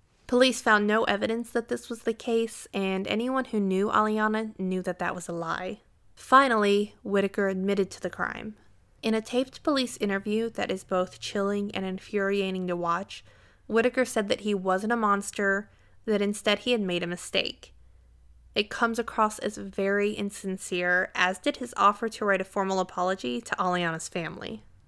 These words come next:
During Whitaker's six-day trial, his lawyers admitted their client was guilty, but tried to get mercy for him by claiming that it was a combination of childhood abuse, mental issues, and drug addiction that caused him to attack Aliana.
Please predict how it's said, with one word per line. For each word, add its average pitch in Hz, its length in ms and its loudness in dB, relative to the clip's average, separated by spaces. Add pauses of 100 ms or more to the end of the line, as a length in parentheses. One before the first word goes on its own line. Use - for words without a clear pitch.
During 269 340 6
Whitaker's 220 420 0
six-day 202 420 -2
trial, 202 480 2
his 214 240 -8
lawyers 247 420 2
admitted 196 480 0
their 196 100 0
client 185 440 -2
was 180 160 -6
guilty, - 600 -2 (600)
but 208 200 -2
tried 208 280 0
to 214 60 -8
get 190 180 0
mercy 233 480 0
for 208 160 -2
him 196 240 -2
by 190 140 0
claiming 196 460 -4
that 196 120 -2
it 190 80 0
was 190 140 -6
a 190 60 0
combination 202 640 -2
of 185 140 -10
childhood 277 400 2
abuse, 202 560 -2
mental 214 400 -4
issues, 190 500 0
and 208 180 -4
drug 226 260 2
addiction 185 500 -4
that - 140 -8
caused - 340 -6
him 190 140 -6
to - 160 -10
attack 175 420 -6
Aliana. 190 600 -2